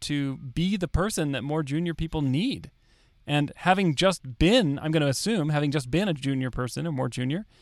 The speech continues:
you are very well poised to empathize with these people and help 'em out. So I think this is, this is an opportunity in disguise.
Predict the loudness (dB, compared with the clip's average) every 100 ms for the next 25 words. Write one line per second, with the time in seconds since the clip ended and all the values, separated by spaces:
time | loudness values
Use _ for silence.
0 | _ _ _ _ 0 6 8 6 2 -6
1 | -6 2 4 4 4 2 0 -2 -2 -6
2 | -12 -16 _ _ _ -10 -4 -2 0 2
3 | 0 -2 -8 -6 -6 -4 -4 -4 -4 -4
4 | -8 _ _ _ _ 0 2 2 0 -4
5 | _ _ -12 -4 -2 0 -2 -2 -6 -6
6 | -4 0 2 2 2 0 0 0 -4 -6
7 | -10 -12